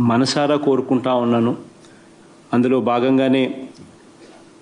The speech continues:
విద్యా దీవెన కానీ, వసతి దీవెన కానీ, విద్యారంగంలో పెను మార్పులకు శ్రీకారం చుట్టడం కూడా జరుగుతూ ఉంది. ఈ మార్పులన్నీ కూడా బాగా జరగాలని, పిల్లలందరూ కూడా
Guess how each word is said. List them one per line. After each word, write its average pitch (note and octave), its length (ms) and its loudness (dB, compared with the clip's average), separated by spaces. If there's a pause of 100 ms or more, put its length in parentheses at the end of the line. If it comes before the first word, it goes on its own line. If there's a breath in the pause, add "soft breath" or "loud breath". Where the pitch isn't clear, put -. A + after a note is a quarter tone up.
(180)
విద్యా C3 260 2
దీవెన A#2+ 380 2
కానీ, A#2 280 0
వసతి B2+ 380 0
దీవెన B2 380 0
కానీ, A#2+ 340 2
విద్యారంగంలో B2 920 2 (320)
పెను C3 160 2
మార్పులకు C#3 680 0
శ్రీకారం B2+ 580 -2
చుట్టడం A#2 320 -2
కూడా A#2 200 0
జరుగుతూ A#2 520 -2
ఉంది. A#2+ 300 0 (640 loud breath)
ఈ A#2+ 40 2
మార్పులన్నీ B2+ 680 2
కూడా C3 600 -2 (580)
బాగా A2+ 320 0
జరగాలని, B2 680 0 (720 loud breath)
పిల్లలందరూ B2+ 500 2
కూడా A#2+ 460 -2